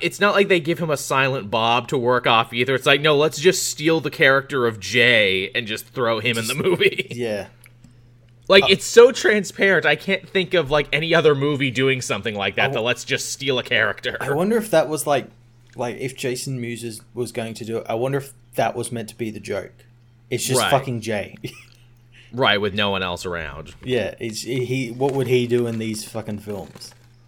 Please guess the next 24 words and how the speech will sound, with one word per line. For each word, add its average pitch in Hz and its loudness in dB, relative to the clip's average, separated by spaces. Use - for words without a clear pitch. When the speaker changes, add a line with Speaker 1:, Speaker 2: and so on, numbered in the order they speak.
Speaker 1:
Mm-hmm. 120 -10
Speaker 2:
The 117 -4
answer 117 -4
is 107 -6
just - -10
smoke 107 -6
a 101 -10
bowl. 92 -6
Speaker 1:
Yeah, 101 2
and, 101 -6
and 110 -4
not 110 -4
last 101 -4
very 98 -2
long. 101 -4
Though, 208 8
admittedly, 175 8
last 151 10
longer 147 4
than 135 2
other 143 4
Speaker 2:
Mm-hmm. 131 0
Speaker 1:
people. 107 0
Speaker 2:
Mm-hmm. 120 -6